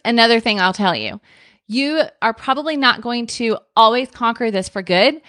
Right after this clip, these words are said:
because as an equestrian business owner, you're going to continue to stretch yourself, right? We've talked about being uncomfortable on purpose.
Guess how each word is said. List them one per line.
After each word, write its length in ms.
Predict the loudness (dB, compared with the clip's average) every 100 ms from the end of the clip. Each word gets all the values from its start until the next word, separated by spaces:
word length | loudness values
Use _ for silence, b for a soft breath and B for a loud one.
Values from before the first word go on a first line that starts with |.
| B B
because 640 | -8 -6 0 4 4 2 -2
as 240 | -4 -4 -2
an 80 |
equestrian 520 | -2 -2 -4 -4 -4 -2
business 360 | -2 -2 -4
owner, 220 | -4 -4
you're 160 | -4 -6
going 320 | -4 -2 -4
to 120 | -6 -10
continue 480 | -8 -6 -6 -6
to 80 | -6
stretch 500 | -8 -4 0 0 -2
yourself, 560 | -8 -4 0 0 0 -6 0
right? 220 | 2 2
We've 160 | -4 -6
talked 320 | -2 -2 0
about 300 | 0 0 0
being 240 | -6 -6
uncomfortable 800 | -6 -6 -6 -4 -4 -4 -4 -4
on 180 | -2 -2
purpose. 520 | -2 -6 -4 -4 -4